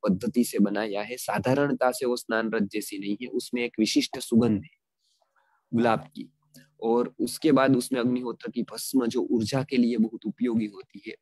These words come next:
उसमें वो भी मिश्रण किया है, तो उसका आप उपयोग कर सकते हैं स्नान रज का।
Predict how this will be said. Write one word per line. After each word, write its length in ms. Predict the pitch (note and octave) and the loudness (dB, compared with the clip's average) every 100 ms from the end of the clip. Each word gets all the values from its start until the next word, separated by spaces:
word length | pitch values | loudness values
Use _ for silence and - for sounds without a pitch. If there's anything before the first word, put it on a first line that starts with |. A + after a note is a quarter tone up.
| - | -4
उसमें 380 | B2+ - C3 B2 | -4 -2 -4 -4
वो 200 | - A2+ | -4 -2
भी 300 | A#2 A2+ - | -2 -4 -2
मिश्रण 420 | A2+ - A2+ A2+ - | -4 -4 -8 -8 -2
किया 180 | G#2+ G2 | -2 -2
है, 240 | A#2 D3 _ - - _ | -6 -8 _ -20 -20 _
तो 80 | A#2 | -2
उसका 360 | - - D3 | -2 -2 -2
आप 160 | A#2 G#3 | -2 -2
उपयोग 380 | - A2 G#2+ - | -4 -4 -4 -4
कर 80 | G2 | -6
सकते 340 | - - B2 | -6 -6 -6
हैं 40 | |
स्नान 440 | A#2+ - A#2+ A#2+ F#2+ | -2 2 4 4 0
रज 260 | F2+ - | -6 -8
का। 200 | - - | -14 -14